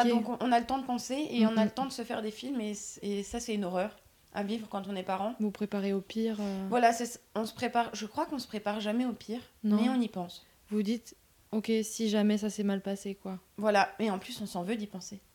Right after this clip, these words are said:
Speaker 1: Oh,
Speaker 2: Parce que c'est
Speaker 1: ok.
Speaker 2: notre enfant, on
Speaker 1: Ouais,
Speaker 2: veut
Speaker 1: parce que
Speaker 2: qu'il
Speaker 1: s'il est
Speaker 2: vive.
Speaker 1: encore vivant, ouais.
Speaker 2: Voilà, mais on peut pas s-, on peut pas s'en empêcher parce que, voilà, ça fait partie, euh,
Speaker 1: Ouais. Bah, c'est
Speaker 2: ça,
Speaker 1: le, un
Speaker 2: c'est,
Speaker 1: des
Speaker 2: on,
Speaker 1: risques, quoi, c'est une
Speaker 2: voilà,
Speaker 1: condition
Speaker 2: puis
Speaker 1: de,
Speaker 2: on est
Speaker 1: ouais.
Speaker 2: humain,
Speaker 1: Oui,
Speaker 2: donc
Speaker 1: bien
Speaker 2: on
Speaker 1: sûr.
Speaker 2: ferait tous pareil.
Speaker 1: Oui, bien sûr.
Speaker 2: Au bout de trois heures, toujours pas d'appel.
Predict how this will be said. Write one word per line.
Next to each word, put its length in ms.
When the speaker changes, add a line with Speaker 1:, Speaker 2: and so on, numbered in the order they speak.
Speaker 1:
Oh, 260
Speaker 2:
Parce 140
que 120
c'est 140
Speaker 1:
ok. 40
Speaker 2:
notre 200
enfant, 340
on 60
Speaker 1:
Ouais, 60
Speaker 2:
veut 60
Speaker 1:
parce 140
que 60
Speaker 2:
qu'il 100
Speaker 1:
s'il 140
est 40
Speaker 2:
vive. 100
Speaker 1:
encore 140
vivant, 480
ouais. 240
Speaker 2:
Voilà, 380
mais 160
on 80
peut 120
pas 100
s-, 280
on 140
peut 140
pas 160
s'en 180
empêcher 460
parce 260
que, 240
voilà, 300
ça 160
fait 160
partie, 500
euh, 40
Speaker 1:
Ouais. 220
Bah, 80
c'est 160
Speaker 2:
ça, 60
Speaker 1:
le, 200
un 120
Speaker 2:
c'est, 60
Speaker 1:
des 300
Speaker 2:
on, 40
Speaker 1:
risques, 260
quoi, 180
c'est 100
une 20
Speaker 2:
voilà, 180
Speaker 1:
condition 320
Speaker 2:
puis 120
Speaker 1:
de, 40
Speaker 2:
on 60
est 140
Speaker 1:
ouais. 40
Speaker 2:
humain, 320
Speaker 1:
Oui, 120
Speaker 2:
donc 140
Speaker 1:
bien 60
Speaker 2:
on 60
Speaker 1:
sûr. 80
Speaker 2:
ferait 140
tous 160
pareil. 300
Speaker 1:
Oui, 100
bien 120
sûr. 160
Speaker 2:
Au 60
bout 100
de 60
trois 260
heures, 140
toujours 220
pas 100
d'appel. 360